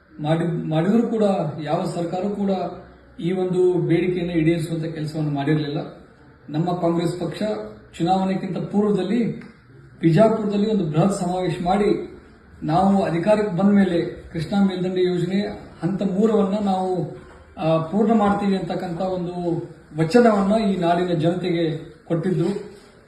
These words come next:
ಇವತ್ತು ಆ ವಚನವನ್ನ ಪೂರೈಸಿ ಒಂದು ಐತಿಹಾಸಿಕ ನಿರ್ಣಯ, ಸುಮಾರು ಒಂದು ಲಕ್ಷ ಮೂವತ್ಮೂರು ಸಾವಿರ ಎಕರೆ ಜಮೀನು, ಆ, ಅಕ್ವಿಸಿಷನ್ ಮಾಡುವಂತ ಒಂದು ಕಾರ್ಯ. ಅದರಲ್ಲಿ ಎಪ್ಪತ್ತೈದು ಸಾವಿರ ಎಕರೆ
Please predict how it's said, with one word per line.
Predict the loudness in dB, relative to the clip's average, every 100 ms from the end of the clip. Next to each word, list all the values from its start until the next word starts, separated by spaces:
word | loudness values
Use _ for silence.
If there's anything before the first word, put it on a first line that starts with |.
| -4
ಇವತ್ತು | 0 0 2 2 4
ಆ | 4 2 2
ವಚನವನ್ನ | 2 2 2 2 2 0
ಪೂರೈಸಿ | 0 2 4 4 2 -2 -8 -8 -4 -4 -6 -10
ಒಂದು | -2 0
ಐತಿಹಾಸಿಕ | 2 4 4 4 2
ನಿರ್ಣಯ, | 0 0 0 2 0 -2 -10 -16 -8
ಸುಮಾರು | -2 0
ಒಂದು | 0 2 2 2
ಲಕ್ಷ | 0 0 2 2 2 -8 -16 -20 -10 -2
ಮೂವತ್ಮೂರು | 0 0 0 2 4 2
ಸಾವಿರ | 0 2 2 2 2 4 2 -2 -6
ಎಕರೆ | -6 2 4 6
ಜಮೀನು, | 4 4 2 0 -2 -10 -20 -20 -6
ಆ, | 2 6 6 6 4
ಅಕ್ವಿಸಿಷನ್ | 2 -4 -8 -2 -2 0 2 2
ಮಾಡುವಂತ | 2 0 -2
ಒಂದು | -2 -2
ಕಾರ್ಯ. | 0 -2 -2 -6 -12 -20 -18 -6
ಅದರಲ್ಲಿ | 0 2 2 0
ಎಪ್ಪತ್ತೈದು | -2 -2 -4 0 2 2 2
ಸಾವಿರ | 0 0 2
ಎಕರೆ | 0 0 0 0 0 -4